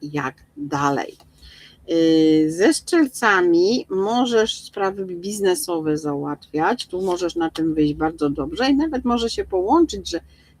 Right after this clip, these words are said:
może jakaś spółka wyjdzie, chociaż mówiły jaskółki, niedobre są spółki,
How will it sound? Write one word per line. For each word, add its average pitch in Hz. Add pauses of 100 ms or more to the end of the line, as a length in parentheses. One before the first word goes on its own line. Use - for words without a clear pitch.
może 170
jakaś 147
spółka 208
wyjdzie, 180
chociaż 302
mówiły 226
jaskółki, 214
niedobre 196
są 180
spółki, 262